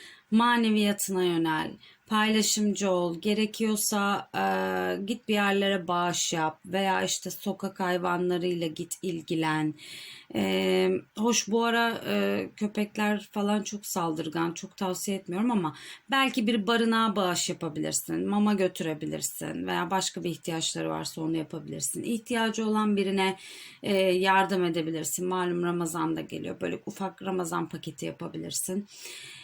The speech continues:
Mutlaka, e, adaletli bir biçimde,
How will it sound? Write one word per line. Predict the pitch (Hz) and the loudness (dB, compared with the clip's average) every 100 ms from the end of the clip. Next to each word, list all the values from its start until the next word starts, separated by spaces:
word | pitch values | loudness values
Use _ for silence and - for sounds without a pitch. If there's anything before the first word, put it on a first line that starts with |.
| - _ | -20 _
Mutlaka, | 320 415 277 240 220 202 190 202 269 359 202 | 6 8 4 0 2 4 6 4 2 -2 0
e, | 190 190 185 185 - - - | 2 2 0 0 -2 -4 0
adaletli | 208 202 226 233 240 247 - 311 247 | 0 2 2 4 2 0 0 0 2
bir | 247 202 - | 2 2 -2
biçimde, | 180 - 185 165 156 165 190 294 | -2 0 -2 -2 -2 0 0 -2